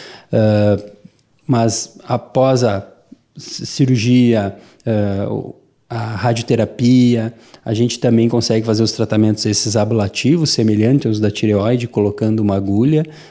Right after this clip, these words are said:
ah, dentro do, do tumor, né? Principalmente no caso de metástases pulmonares, não de tumores primários, que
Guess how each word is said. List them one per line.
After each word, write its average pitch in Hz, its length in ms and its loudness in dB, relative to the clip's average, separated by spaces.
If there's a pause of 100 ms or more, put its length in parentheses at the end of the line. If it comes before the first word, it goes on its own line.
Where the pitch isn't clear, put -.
(120)
ah, 101 400 -4
dentro 110 440 -4
do, 110 200 -6
do 117 280 -10
tumor, 120 480 2
né? 127 260 0 (360)
Principalmente 123 800 0
no 117 120 0
caso 113 320 0
de 113 120 0
metástases 120 1120 0
pulmonares, 107 800 0
não 113 180 4
de 113 100 -2
tumores 110 460 0
primários, 110 720 -2
que 98 260 -6